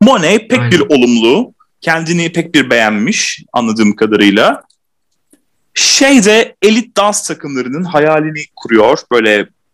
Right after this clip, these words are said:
Speaker 1: bir şeylerden bahsetti. Bir dans grubundan bahsetti. İsmini hatırlamıyorum ama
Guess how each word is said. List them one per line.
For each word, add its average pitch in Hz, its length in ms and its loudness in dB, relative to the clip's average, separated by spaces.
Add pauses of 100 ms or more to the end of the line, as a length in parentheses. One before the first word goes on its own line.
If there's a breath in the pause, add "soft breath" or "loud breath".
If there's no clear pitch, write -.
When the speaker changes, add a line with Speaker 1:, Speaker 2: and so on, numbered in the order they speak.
(540)
Speaker 1:
bir - 100 -8
şeylerden 110 580 0
bahsetti. 101 460 -4
Bir 110 200 -4
dans 131 320 0
grubundan 98 560 0
bahsetti. 160 840 -2
İsmini 107 300 -4
hatırlamıyorum 110 560 0
ama 151 340 -2